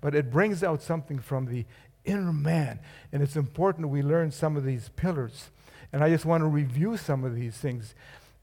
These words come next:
This would be an amazing study for you to take the book of Romans and just go through there. What's chapter one all about? What's chapter three? And go all the way through it. But here are some of these pillars. Romans chapter one to three are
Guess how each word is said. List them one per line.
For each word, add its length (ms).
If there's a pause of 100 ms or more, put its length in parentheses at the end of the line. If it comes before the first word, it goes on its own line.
(160)
This 180
would 100
be 100
an 120
amazing 540
study 400
for 140
you 140
to 120
take 260
the 80
book 260
of 140
Romans 420
and 100
just 200
go 160
through 260
there. 120
What's 200
chapter 460
one 180
all 220
about? 280
What's 220
chapter 460 (380)
three? 380
And 300 (160)
go 140
all 260
the 100
way 200
through 340
it. 300
But 380
here 300 (440)
are 80
some 260
of 120
these 240 (100)
pillars. 600 (300)
Romans 460
chapter 480
one 280
to 160
three 380
are 300